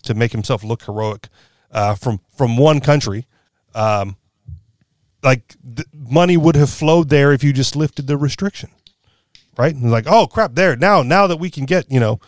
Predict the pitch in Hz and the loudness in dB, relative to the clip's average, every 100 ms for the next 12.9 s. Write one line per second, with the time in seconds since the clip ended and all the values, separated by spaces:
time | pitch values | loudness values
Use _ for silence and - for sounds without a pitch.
0 | _ _ _ _ 139 - 135 175 - - | _ _ _ _ -6 -2 2 2 2 2
1 | 196 151 120 - 123 117 110 - - 131 | 4 2 0 -2 -2 -2 -4 -10 -2 -2
2 | 120 156 120 101 101 - _ _ _ _ | 0 -2 -2 -2 -6 -12 _ _ _ _
3 | - 120 127 143 131 139 160 143 - 131 | -4 -2 2 2 2 0 0 0 -4 -4
4 | 131 127 113 107 117 113 - 170 180 151 | -2 -2 -4 -2 -2 -2 -2 0 0 -2
5 | 135 135 117 - 139 131 113 - 98 - | -2 -4 -4 -2 0 0 -4 -2 -4 -6
6 | - - - _ _ _ _ - 107 104 | -14 -14 -16 _ _ _ _ -6 -4 -6
7 | 101 - - 123 185 202 170 185 156 147 | -6 -6 -2 0 2 2 2 -2 -2 0
8 | 147 - 147 107 - 170 - - - 131 | -2 -2 -6 -8 -6 -4 -4 -8 -4 -4
9 | 107 101 101 _ _ _ _ _ _ 110 | -4 -10 -14 _ _ _ _ _ _ -2
10 | 107 107 107 120 151 156 156 143 147 190 | 0 -2 -2 0 0 -2 -2 -2 0 -4
11 | - 143 - 170 143 127 127 120 117 113 | -4 -4 -2 -2 -2 0 0 0 0 -2
12 | 120 139 123 123 113 110 98 90 - | -2 0 2 0 0 -4 -6 -12 -18